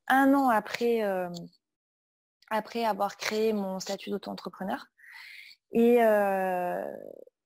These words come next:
et donc là, c'est une mission où je dois, euh, où je dois écrire des textes sur le permis d'exploitation.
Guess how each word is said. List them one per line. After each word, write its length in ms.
et 80
donc 220
là, 160
c'est 180
une 160
mission 680
où 180
je 160
dois, 500
euh, 760
où 60
je 40
dois 120
écrire 260
des 100
textes 440
sur 160
le 120
permis 260
d'exploitation. 540